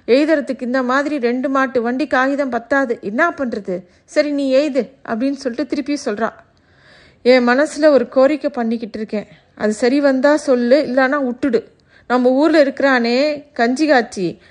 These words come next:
அவனோட பெரிய மவன் மூக்க இருக்கான்ல, அவனுக்கு நாலும் பொட்டை. அதுல மூணு குட்டிக்கு கல்யாணம் ஆகி போயிட்டாளுக. கடைசி குட்டி இருக்கிறா. அவ பேர் என்ன தம்பி?" "ம், வனமயிலு.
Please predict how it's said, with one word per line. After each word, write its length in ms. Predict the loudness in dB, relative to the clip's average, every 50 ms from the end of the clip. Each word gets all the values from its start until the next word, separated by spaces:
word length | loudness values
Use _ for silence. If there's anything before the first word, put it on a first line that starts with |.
| _ _
அவனோட 300 | 0 0 2 2 2 0
பெரிய 400 | 2 4 4 4 4 2 2 2
மவன் 460 | 2 0 0 0 0 -2 -2 0 -2
மூக்க 200 | -2 -2 -2 -2 0
இருக்கான்ல, 800 | 0 0 -2 -4 -4 -4 -4 -2 -2 -2 0 0 0 0 -2 -6 -14 -20 -20 -12
அவனுக்கு 420 | -4 -2 0 0 0 0 -2 -2 -4
நாலும் 480 | -2 -2 0 2 2 0 0 -2 -4
பொட்டை. 340 | -4 -4 -4 -2 0 -2 -2 -2 -4 -10 _ _ _ _ _ _ _ _ _
அதுல 320 | -6 -2 0 2 2 2 2
மூணு 280 | 2 2 2 2 0
குட்டிக்கு 800 | -2 -2 2 4 4 4 4 2 2 -2 -2 -2 0 -2 -2 0
கல்யாணம் 460 | 2 2 2 4 2 2 0 0 -2
ஆகி 200 | 0 -2 -2 -4
போயிட்டாளுக. 600 | -4 -4 -4 -4 -2 -2 -2 -2 -2 -4 -6 -8 -8 -10 -16 _ _ _ _ _ _ _
கடைசி 440 | -2 0 0 0 0 -2 -2 -2
குட்டி 280 | -2 -4 -6 -6 -4 -4
இருக்கிறா. 380 | -4 -4 -2 0 -2 -2 -2 -4 -8
அவ 160 | -8 -8 -6
பேர் 240 | -2 2 2 2 2
என்ன 160 | 0 -4 -6
தம்பி?" 640 | -4 -4 -4 -4 -4 -2 -2 -2 -2 -2 -6 -12 _ _ _ _ _ _ _ _
"ம், 580 | -2 -2 0 0 -2 -4 -8 -12 _ _ -4 -2
வனமயிலு. 640 | 0 2 2 2 2 2 2 2 0 0 -4 -4